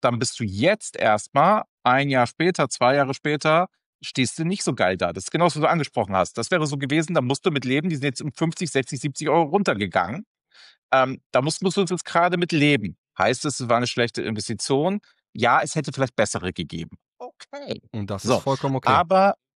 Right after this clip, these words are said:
Speaker 1: es ist ja genau die Sache, jetzt nicht den Panikverkauf und schnell mit dem restlichen Geld was Neues,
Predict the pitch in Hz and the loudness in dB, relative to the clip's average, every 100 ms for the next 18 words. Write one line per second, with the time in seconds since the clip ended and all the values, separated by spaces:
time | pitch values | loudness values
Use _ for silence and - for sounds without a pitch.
0 | _ 151 180 202 180 165 156 185 196 160 | _ 0 0 0 0 2 4 4 2 0
1 | 131 180 160 156 - 127 156 196 - - | 2 2 0 -2 -4 0 2 2 0 -8
2 | 175 196 - 165 - - 180 202 - 170 | -2 -2 0 -2 0 4 4 4 0 -6
3 | - 160 165 185 160 - 170 196 220 180 | -2 0 0 -2 -6 -2 2 4 4 2
4 | 175 151 170 - 170 160 156 143 135 170 | 2 2 0 0 -2 2 2 2 2 4
5 | 196 170 | 4 4